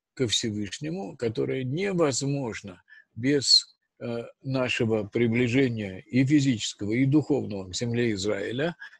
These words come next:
и без приближения к, э, храму, к моменту строительства храма, к идее храма, да. Вот, э, э, без этого невозможно приближение ко Всевышнему, особенно в наше время. Поэтому,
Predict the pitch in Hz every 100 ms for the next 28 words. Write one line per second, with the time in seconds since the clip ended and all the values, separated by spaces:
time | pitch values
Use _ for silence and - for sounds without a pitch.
0 | - 185 196 156 - 123 113 110 101 135
1 | 147 151 147 117 - 123 117 107 _ _
2 | _ - 110 - - 131 120 107 123 180
3 | 202 _ _ _ _ _ _ _ - 123
4 | 117 113 107 101 156 175 175 - 160 165
5 | 143 - 143 - 143 143 143 135 - _
6 | _ - - 107 - - 110 107 175 180
7 | 147 160 156 151 143 139 139 _ _ -
8 | 127 127 - - - _ - 117 117 -
9 | - 135 127 120 _ _ _ 127 123 117
10 | 135 185 165 143 123 117 110 143 120 110
11 | 117 107 110 120 123 110 135 127 185 190
12 | 143 120 113 151 135 117 113 123 - 104
13 | 95 85 _ _ _ - - - - -
14 | 185 202 175 170